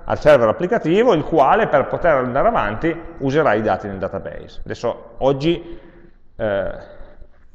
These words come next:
faremo la dissezione, no, di questo processo per capire cosa succede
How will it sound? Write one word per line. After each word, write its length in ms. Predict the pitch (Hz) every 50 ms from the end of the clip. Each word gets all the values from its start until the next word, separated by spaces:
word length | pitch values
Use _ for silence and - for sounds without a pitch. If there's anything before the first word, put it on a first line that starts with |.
| - -
faremo 280 | - - 135 143 139 127
la 80 | 117
dissezione, 840 | 117 131 131 - - 147 - - 135 139 139 127 131 143 147 151 151
no, 180 | 131 120 120 117
di 80 | 104 104
questo 320 | - 123 131 123 - 123
processo 500 | - 127 139 113 - 117 117 113 - 139
per 140 | 104 117 98
capire 280 | 101 101 101 117 110
cosa 160 | 101 98 101 95
succede 480 | 92 95 - - 101 95 101 98 -